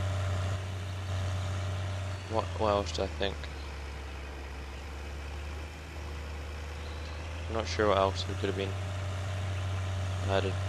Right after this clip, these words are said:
You know, just, just little things would have been nice. Better bale physics. Um, mm, not sure what else. I had all these ideas and then I've forgotten them all.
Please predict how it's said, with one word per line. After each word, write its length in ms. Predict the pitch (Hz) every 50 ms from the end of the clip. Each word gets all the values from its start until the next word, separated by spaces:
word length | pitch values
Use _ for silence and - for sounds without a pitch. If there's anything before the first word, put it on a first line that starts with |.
| - - -
You 80 | 156
know, 80 | 147 135
just, 160 | 135 - - - - - - -
just 140 | - - 131
little 160 | 135 120 117 104 - -
things 260 | - 101 101 101 95 95
would 100 | 92 95
have 360 | 95 95 98 98 95 - -
been 140 | 98 95 95
nice. 320 | 95 98 95 - - - - - - - - - - - - - - - - - - - - - - - - - - - - - -
Better 200 | 113 110 104 101
bale 300 | 95 98 104 104 104 101
physics. 560 | 95 - 104 104 101 101 95 - - - - - - - - - - - - - - - - - - - - - - - - - - - - - - - - - -
Um, 520 | - 98 98 98 98 95 95 95 95 92 92 92 90 - - - - - - - - - - - - - - - - - - - - - - - - - - - - - - - - - - - - - - - - - - - - - - - - - - - - - - - - - - - - - - - - -
mm, 380 | 104 101 101 101 98 101 101
not 120 | 98 101 - - -
sure 100 | 92 95
what 100 | 95 95
else. 260 | 95 92 92 - - - - - - - - - - - - - - - - - - - - - - - - -
I 60 | 117
had 180 | 120 127 123
all 120 | 120 110 104
these 160 | 101 101 98
ideas 420 | 101 95 95 92 95 98 95 92
and 100 | 92 98
then 100 | 98 95
I've 80 | 95 95
forgotten 420 | 95 95 95 95 101 101 92 95
them 100 | 98 95
all. 160 | 95 95 95